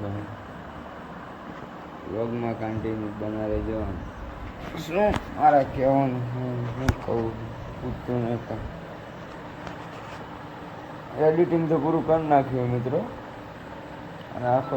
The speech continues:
દી પાણી વાર્યું આપણે, તમને ખબર જ છે. કેટલા વાગે? બપોર ત્રણ,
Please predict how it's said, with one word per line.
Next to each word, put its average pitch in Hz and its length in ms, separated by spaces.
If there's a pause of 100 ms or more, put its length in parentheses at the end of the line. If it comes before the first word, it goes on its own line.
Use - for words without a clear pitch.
દી 123 180
પાણી 127 320
વાર્યું 123 300
આપણે, 113 260 (100)
તમને 117 240 (100)
ખબર 120 240
જ 113 80 (140)
છે. 120 120 (1700)
કેટલા 143 300
વાગે? 117 220 (100)
બપોર 120 420 (720)
ત્રણ, 131 240